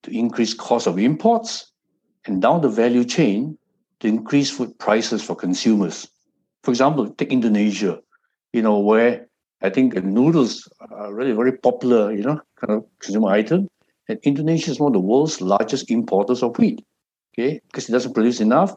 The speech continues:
and we don't have enough in, in the Asian region either. So all this will have to come from outside, okay?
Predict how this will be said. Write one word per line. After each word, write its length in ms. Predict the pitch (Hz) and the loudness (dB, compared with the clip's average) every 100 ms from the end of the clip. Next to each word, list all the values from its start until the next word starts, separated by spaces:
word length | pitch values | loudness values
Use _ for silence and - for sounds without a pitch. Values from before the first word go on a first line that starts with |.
| - | -6
and 100 | 107 | -2
we 80 | 180 | 2
don't 140 | 180 | 2
have 120 | 139 | 0
enough 200 | 131 139 | 0 -2
in, 200 | 110 - | -2 -8
in 120 | 117 | -4
the 80 | 107 | 0
Asian 260 | 131 143 135 | 0 0 2
region 320 | 135 139 139 | 2 2 2
either. 320 | 185 151 - _ _ _ | 2 0 -2 _ _ _
So 120 | - - | -10 0
all 200 | 143 185 | 2 4
this 200 | 220 131 | 2 0
will 80 | |
have 100 | 117 | -6
to 80 | 98 | -6
come 180 | - 131 | -6 -4
from 140 | - | -4
outside, 460 | 107 - - 185 - _ _ _ _ - | -6 -4 0 0 0 _ _ _ _ -20
okay? 260 | - 117 | -14 -14